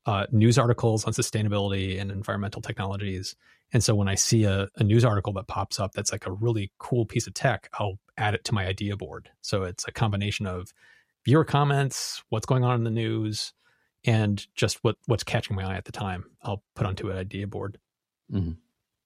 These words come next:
Speaker 2: So you have an idea on your idea board. You've got some loose idea around a theme.
Speaker 1: Mm-hmm.
Speaker 2: What's the next step? Do you just start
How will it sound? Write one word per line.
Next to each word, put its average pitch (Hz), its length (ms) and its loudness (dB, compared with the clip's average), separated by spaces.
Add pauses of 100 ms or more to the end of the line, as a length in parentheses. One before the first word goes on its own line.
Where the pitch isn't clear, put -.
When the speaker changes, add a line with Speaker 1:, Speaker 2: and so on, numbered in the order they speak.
(720)
Speaker 2:
So 131 200 6
you 120 420 6
have 131 320 0
an 127 100 -2
idea 92 420 4
on 87 160 0
your 85 140 2
idea 80 340 0
board. 80 420 -8
You've 82 180 -8
got 82 360 -4
some 78 540 -4 (840)
loose 110 460 6
idea 87 580 0
around 85 640 0
a 90 60 -8
theme. 95 600 2 (440)
Speaker 1:
Mm-hmm. 143 160 8 (1000)
Speaker 2:
What's 135 400 4
the 139 60 2
next 120 240 2
step? 87 320 -4
Do 101 100 2
you 95 140 6
just 98 260 2
start 90 400 4